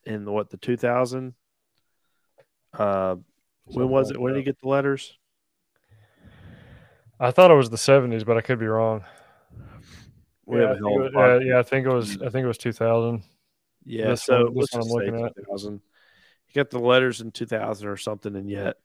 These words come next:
Speaker 1: <clears throat> so I don't know. There, there's enough time for them to be, to be false, but that's really the interesting part of the whole Battle of L A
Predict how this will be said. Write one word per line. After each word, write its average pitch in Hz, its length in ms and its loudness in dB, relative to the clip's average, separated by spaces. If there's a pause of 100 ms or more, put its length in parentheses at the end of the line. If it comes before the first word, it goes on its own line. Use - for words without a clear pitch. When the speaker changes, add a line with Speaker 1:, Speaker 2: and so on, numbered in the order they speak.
(720)
Speaker 1:
<clears throat> 127 420 -6
so 131 460 0 (1080)
I 156 60 -2
don't 139 120 0
know. 110 180 0 (160)
There, 143 220 2
there's 147 280 -2
enough 131 220 0
time 117 320 0
for 117 120 -12
them 110 200 -6
to 104 80 -16
be, 107 300 -8 (800)
to 110 60 -12
be 101 160 -4
false, 104 460 -4
but - 280 -6 (680)
that's 143 300 -10
really 170 200 0
the 131 120 -4
interesting 120 420 -12
part 107 200 -6
of 104 60 -10
the 101 60 -10
whole 101 140 -6
Battle 95 300 -8
of 92 100 -14
L 95 200 -8
A 95 260 -12